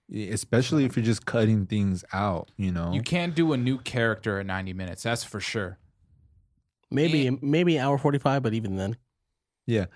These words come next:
Speaker 1: which is what confused me, 'cause Venom, the first one, I think was, like, two hours. And then
Speaker 2: Mm-hmm.
Speaker 1: Venom two was ninety minutes.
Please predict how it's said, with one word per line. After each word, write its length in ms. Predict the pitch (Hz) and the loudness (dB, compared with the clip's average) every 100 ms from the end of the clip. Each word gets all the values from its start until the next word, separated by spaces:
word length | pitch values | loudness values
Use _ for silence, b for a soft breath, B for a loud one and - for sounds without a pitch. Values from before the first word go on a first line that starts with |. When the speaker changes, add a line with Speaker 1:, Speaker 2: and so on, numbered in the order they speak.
| B | B
Speaker 1:
which 220 | 135 147 | 2 4
is 160 | 151 123 | 0 0
what 200 | 135 123 | -2 0
confused 380 | 143 113 143 123 | 0 2 2 2
me, 100 | 107 | 2
'cause 180 | 110 | 2
Venom, 600 | 98 107 123 143 147 156 - _ _ _ _ | 2 4 4 4 0 -2 -6 _ _ _ _
the 120 | 101 90 | -6 -2
first 360 | - 110 - | 2 2 2
one, 220 | 87 85 82 | -4 -4 -8
I 40 | 87 | -8
think 220 | 101 113 | -6 -4
was, 140 | 104 | -4
like, 160 | 82 76 | -6 -8
two 180 | - 76 | -10 -10
hours. 540 | 78 76 85 98 - _ - | -10 -12 -12 -14 -20 _ -4
And 140 | 95 | 0
then 80 | 95 | 0
Speaker 2:
Mm-hmm. 60 | |
Speaker 1:
Venom 220 | 90 98 90 | 2 0 0
two 240 | - 113 | 0 0
was 220 | 95 85 | 2 -2
ninety 300 | 92 95 90 | -4 -4 -2
minutes. 580 | 92 104 78 - - - | -4 -4 -6 -12 -20 -20